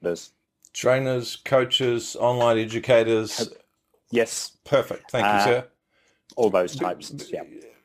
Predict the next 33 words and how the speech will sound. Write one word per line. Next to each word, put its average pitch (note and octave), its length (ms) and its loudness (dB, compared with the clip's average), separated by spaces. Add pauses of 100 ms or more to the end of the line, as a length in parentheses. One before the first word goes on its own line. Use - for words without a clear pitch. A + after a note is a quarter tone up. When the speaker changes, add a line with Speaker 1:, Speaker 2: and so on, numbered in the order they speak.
(140)
Speaker 2:
And D3+ 220 -4
question A3+ 220 -4
number E3 160 -2
two D3 320 2
is, G#2+ 200 2
and B2 80 -8
we've C3 100 0
got - 80 -4
six - 360 -6
and D#3 80 -2
a B2 40 4
half A2+ 100 2
minutes A#2+ 200 -6
left. B2+ 140 2
Question - 220 0
number C#3+ 140 0
two D3+ 220 2
is, A#2 140 -2
what's D#3+ 300 -4
the F3+ 80 -8
problem D3 340 0
you A#2 60 -4
solve - 320 0
for F#2+ 80 -4
them? F2+ 240 -6 (960)
Speaker 1:
Great C3 240 2
question. E2 480 -4 (480)
And F#2+ 320 -4 (100)
just - 240 -4
to A#2+ 60 -2
quickly - 480 -2
preface - 480 -2
my G2 400 2